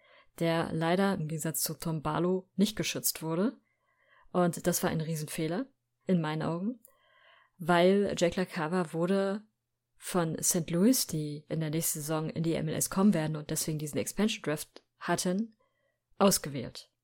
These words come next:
Er wird aber nicht in Saint Louis spielen, sondern er ist sofort getradet worden zu Inter Miami. Inter Miami hat Saint Louis dafür hundertfünfzigtausend Dollar gezahlt und hat LeCava dann jetzt künftig im Kader.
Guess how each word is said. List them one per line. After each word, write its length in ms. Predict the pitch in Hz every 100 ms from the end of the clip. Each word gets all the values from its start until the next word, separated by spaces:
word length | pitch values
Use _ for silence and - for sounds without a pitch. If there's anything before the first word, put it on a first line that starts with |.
| _ _ _
Er 140 | 185
wird 160 | 190 220
aber 140 | 196 175
nicht 240 | 185 -
in 80 | 165
Saint 220 | - 180
Louis 220 | 175 170
spielen, 460 | - - 180 143 -
sondern 360 | - 165 160 160
er 100 | 160
ist 400 | - - - -
sofort 800 | 202 196 - 185 190 - - - _ _ _ _
getradet 560 | - - 175 247 214 -
worden 520 | 147 147 160 185 196 _ _ _ _
zu 360 | - - 175 170
Inter 240 | 170 185
Miami. 540 | 170 160 180 185 139 - _ _ _ _
Inter 220 | 185 202
Miami 460 | 175 165 180 185 175
hat 540 | 170 160 - - - - _ _ -
Saint 240 | 196 170
Louis 280 | 175 175 -
dafür 480 | 165 - 175 165 160
hundertfünfzigtausend 920 | 185 175 - 170 - 165 165 147 143
Dollar 200 | 160 233
gezahlt 520 | 214 - 202 220 - - _ _ _ _ _ _ _ -
und 440 | 175 170 165 -
hat 280 | - 185 -
LeCava 380 | 180 - 160 151
dann 160 | 147 143
jetzt 240 | 147 -
künftig 400 | - 151 156 156
im 100 | 151
Kader. 460 | - 156 139 -